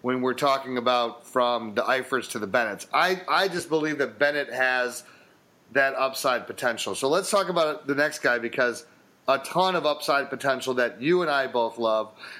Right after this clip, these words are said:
What's interesting is that as we look at the collective tiers, uh,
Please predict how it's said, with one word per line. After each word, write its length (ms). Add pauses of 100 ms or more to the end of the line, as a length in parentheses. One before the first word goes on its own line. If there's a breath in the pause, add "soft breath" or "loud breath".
(140 loud breath)
What's 260
interesting 500
is 140
that 160
as 100
we 100
look 300
at 120
the 60
collective 520
tiers, 380 (380 loud breath)
uh, 420